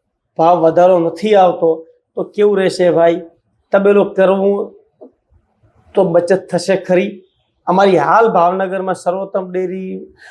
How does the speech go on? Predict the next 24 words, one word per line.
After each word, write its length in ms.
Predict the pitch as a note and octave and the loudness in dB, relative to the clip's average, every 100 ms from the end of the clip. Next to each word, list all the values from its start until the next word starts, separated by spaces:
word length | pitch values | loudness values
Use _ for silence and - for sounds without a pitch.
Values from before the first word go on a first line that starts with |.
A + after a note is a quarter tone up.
| - | -6
મતલબ 120 | A3+ A3+ | 0 2
મિત્રો, 240 | G#3+ A3+ | 2 2
દરેક 360 | F3 F3 G3+ F#3 | 2 2 2 0
ડેરી 240 | E3+ F3 | -2 -4
પોતપોતાની 640 | E3+ D#3+ D#3+ D#3 D#3+ D3 | -4 -4 -4 -2 -2 -4
રીતે 240 | D3 C#3+ C#3 | -8 -8 -6
વેલ 100 | C3+ | -4
સેટ 240 | - D#3+ | 0 0
છે, 260 | D#3 E3 C#3+ | 0 -2 0
દરેક, 280 | D3 D#3 D3+ | -2 -2 -4
દરેક 220 | D3+ - | -8 -8
પોતપોતાની 480 | D3+ - D3+ D3+ C#3+ | -12 -10 -6 -4 -4
રીતે 180 | D3 C3 | -6 -2
જે 160 | D#3 | 2
આપે 280 | E3+ D#3+ F3 | 2 0 -2
એ 60 | D#3+ | -2
આપે. 220 | D#3 E3+ | -4 -8
હું 480 | - _ - G3+ A3 | -12 _ -2 0 4
કોઈનું 380 | G3 G3 G3+ G3+ | 4 4 0 0
કાંઈ 280 | F3+ F3+ - _ _ _ _ _ D#3 | -4 -6 -16 _ _ _ _ _ -4
નામ 200 | D#3+ D#3 | -2 0
નથી 200 | D3+ E3+ | -2 0
લેતો, 200 | D#3 C#3+ | -2 -2
પરંતુ 640 | - A3+ B3 C4+ - - | 0 0 2 0 0 -4